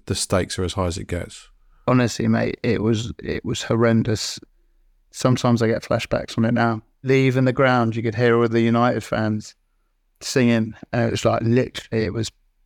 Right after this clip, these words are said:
Speaker 2: pissing down. I actually thought I was in hell.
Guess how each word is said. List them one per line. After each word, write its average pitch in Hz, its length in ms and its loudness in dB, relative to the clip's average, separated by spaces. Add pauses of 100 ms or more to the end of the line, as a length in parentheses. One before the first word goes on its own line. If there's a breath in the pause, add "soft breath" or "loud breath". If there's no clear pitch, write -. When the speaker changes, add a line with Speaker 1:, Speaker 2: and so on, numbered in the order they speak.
(140)
Speaker 2:
pissing 127 520 -2
down. 113 380 -2 (1000)
I 147 220 2
actually 165 220 2
thought 135 220 2
I 127 40 6
was 127 240 2
in 120 80 4
hell. 127 320 0